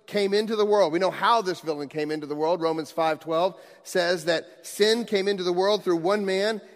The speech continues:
and death through sin. And so death spread to all men because all have sinned. But the biblical worldview also knows that for Christians, this villain is not to be feared.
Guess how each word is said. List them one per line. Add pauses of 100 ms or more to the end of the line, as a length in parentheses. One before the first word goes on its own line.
(100)
and
death
through
sin.
And
so
death
spread (260)
to
all
men
because
all (600)
have
sinned. (1000)
But
the
biblical
worldview
also
knows (540)
that
for
Christians,
this
villain
is
not
to
be
feared.